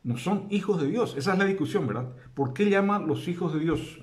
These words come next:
Investigando, eh, averiguando, me encuentro con que hay una nueva traducción de este verso de la, de, de Génesis.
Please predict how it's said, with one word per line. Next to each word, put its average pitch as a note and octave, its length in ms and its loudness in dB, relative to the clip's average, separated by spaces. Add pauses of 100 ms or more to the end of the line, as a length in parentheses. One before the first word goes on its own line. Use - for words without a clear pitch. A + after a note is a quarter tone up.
(1300)
Investigando, F#3+ 1200 6
eh, D#3+ 80 2
averiguando, F3+ 960 6
me E3+ 140 4
encuentro G3 460 6
con G3+ 280 0
que G3 420 4 (460)
hay F#3 300 2
una G3+ 240 4
nueva F#3+ 340 4
traducción E3 760 0
de C#3 240 0
este G3+ 360 2
verso E3+ 520 2
de E3+ 120 -2
la, D#3+ 300 0
de, D3 180 -2
de C#3 100 0
Génesis. B2+ 680 -6